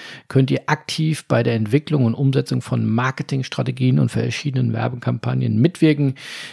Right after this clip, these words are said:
die direkt wiederum in die Partnership-Modelle im Sportumfeld integriert werden.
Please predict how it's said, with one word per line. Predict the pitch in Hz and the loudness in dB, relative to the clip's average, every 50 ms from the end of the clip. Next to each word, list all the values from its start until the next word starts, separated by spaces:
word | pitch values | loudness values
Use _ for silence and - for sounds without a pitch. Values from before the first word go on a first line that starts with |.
| - _ _ - | -20 _ _ -2
die | 135 139 147 151 139 | 0 2 2 2 0
direkt | - 139 127 117 113 123 135 - - - | 0 -2 -2 0 0 -2 -4 -6 -8 -8
wiederum | 131 123 127 123 117 117 117 113 - | -4 -4 -4 -2 -2 -4 -4 -4 -4
in | - 117 107 110 113 117 101 _ _ _ - | -4 -4 -4 -4 -4 -6 -10 _ _ _ -12
die | - | -10
Partnership-Modelle | 117 - - - - - 127 - 135 127 - 120 110 110 113 107 110 110 113 - | -8 -6 -4 -4 -4 -4 -4 -4 -4 -4 -4 -4 -2 0 -2 0 0 0 -2 -2
im | 127 113 110 | -2 -4 -4
Sportumfeld | - - - - - - 110 110 120 - - - _ _ _ _ - 123 113 113 - 117 113 110 | -4 -6 -10 -10 -6 -4 -4 -4 -4 -6 -8 -14 _ _ _ _ -6 -6 -4 -4 -4 -6 -6 -6
integriert | - 117 107 - 120 - - - 113 107 - | -8 -12 -12 -12 -12 -8 -6 -6 -6 -4 -4
werden. | 110 101 92 90 90 - | -4 -4 -4 -4 -8 -10